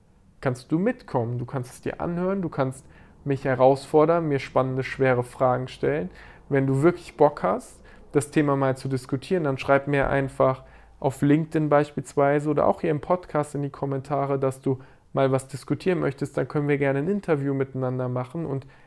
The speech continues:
in das Thema tiefer reingehen. Weil ich glaube, dass die Kommunikation, das Austauschen, das Miteinander lernen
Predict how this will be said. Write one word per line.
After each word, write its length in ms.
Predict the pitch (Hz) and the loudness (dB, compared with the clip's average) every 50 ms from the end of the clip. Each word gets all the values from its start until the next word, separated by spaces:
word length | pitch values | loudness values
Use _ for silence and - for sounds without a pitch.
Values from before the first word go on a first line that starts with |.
| - _ | -12 _
in 100 | - 147 | -2 0
das 200 | 143 135 135 - | 0 0 0 0
Thema 320 | - - 151 147 139 139 135 | -2 0 0 2 0 0 -2
tiefer 400 | 135 - - 131 - 135 127 131 | -2 -6 -10 -4 0 0 0 2
reingehen. 440 | 165 185 180 151 123 117 110 113 - - - - - _ _ _ - | 0 -2 -2 -4 -4 -6 -6 -8 -10 -16 -20 -20 -20 _ _ _ -4
Weil 140 | 156 127 | -2 -2
ich 140 | 127 123 - | -2 -2 -4
glaube, 360 | - - - 120 127 139 165 | -2 2 4 4 4 4 2
dass 200 | 160 160 135 - | 0 -2 -4 -4
die 80 | - 143 | -10 -14
Kommunikation, 1080 | - - - 143 139 135 135 131 135 - 131 123 127 - - - 135 135 160 190 196 185 | -8 -4 -4 -2 -2 -2 -4 -4 -4 -4 -4 -4 -4 -8 -4 -2 0 0 0 -2 -2 -4
das 240 | 165 127 - - - | -4 -6 -6 -10 -10
Austauschen, 840 | - 123 131 135 135 - - - 156 165 - 180 175 - - 190 185 | -4 0 0 0 0 -4 -6 -4 -4 -2 -2 -4 -8 -10 -10 -6 -6
das 160 | 156 - - | -6 -2 -2
Miteinander 600 | 151 151 151 151 135 135 131 131 127 123 120 117 | -2 0 0 0 -2 0 -2 -2 0 0 0 0
lernen 440 | 120 120 120 120 127 147 165 165 | 2 0 0 0 -2 -4 -8 -10